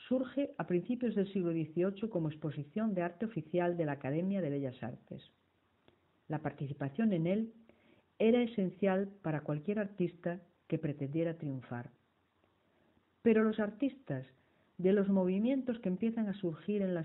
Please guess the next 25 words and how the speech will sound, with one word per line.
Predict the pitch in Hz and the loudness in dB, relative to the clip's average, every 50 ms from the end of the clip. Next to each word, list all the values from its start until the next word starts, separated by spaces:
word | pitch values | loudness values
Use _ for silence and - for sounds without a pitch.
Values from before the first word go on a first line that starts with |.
| 165 | -4
segunda | - 170 180 190 190 190 180 | -6 -6 -4 -4 -4 -2 -2
mitad | 180 170 165 - - 160 156 151 | -2 -4 -4 -4 -4 -4 -2 -2
del | 160 156 156 | -4 -4 -4
siglo | - 165 151 151 151 147 | -4 -4 -2 -2 -2 -2
diecinueve, | 151 147 147 - 156 151 156 151 143 135 135 127 - - _ _ _ _ _ _ _ _ _ _ _ _ _ - | -4 -6 -6 -4 -4 -2 -2 -2 -2 -2 -4 -6 -10 -14 _ _ _ _ _ _ _ _ _ _ _ _ _ -6
y | 165 156 | -2 0
muy | 165 202 233 247 | 2 2 4 4
en | 226 226 | 2 2
particular | 208 190 - 170 156 156 156 147 139 131 135 | 0 0 -2 -2 -4 -2 -2 -2 -2 0 -2
los | 135 135 - | -4 -4 -6
impresionistas, | 147 139 135 131 131 123 135 139 151 190 220 - - - 247 247 247 - _ _ _ _ _ _ _ _ _ _ _ | -6 -6 -6 -6 -6 -6 -6 -6 -6 -6 -6 -8 -8 -10 -10 -10 -10 -12 _ _ _ _ _ _ _ _ _ _ _
rechazan | - - 190 190 196 196 - 254 262 254 - 247 247 247 247 - - - - | -6 -2 -2 -2 -2 -2 -2 -6 -6 -4 -4 -4 -2 -2 -4 -6 -10 -14 -8
la | - 156 147 147 | -4 -4 -4 -2
rigidez, | 160 156 - - 170 165 185 208 220 226 - - - _ _ _ _ _ - - | -4 -6 -6 -4 -4 -2 -2 -2 -4 -6 -10 -16 -20 _ _ _ _ _ -10 -6
el | 156 156 151 | -2 -2 -2
academicismo | 147 147 147 143 143 143 143 143 139 - - 220 226 226 - 226 240 240 - - | -2 -2 -2 -2 -2 -2 -4 -4 -6 -2 -2 -2 0 0 0 -2 -2 -2 -4 -4
y | - 170 | -2 0
el | 165 165 | 0 0
conservadurismo | - 180 170 - - 170 165 165 160 160 165 196 226 226 233 233 226 | 0 -2 -4 -4 -4 -4 -2 -2 -2 -2 0 0 -2 -2 -2 -2 0
de | 190 170 | 0 0
las | 156 147 - 165 | 0 -2 -2 -4
normas | 170 170 175 175 160 151 | -4 -4 -4 -4 -4 -4
del | 151 139 143 | -4 -4 -4
salón | - 147 156 175 196 214 233 | -4 -4 -2 -2 -2 -4 -4
oficial | 226 - 165 151 151 - 170 165 160 160 156 156 | -4 -4 -6 -6 -4 -2 -2 0 0 0 -2 -6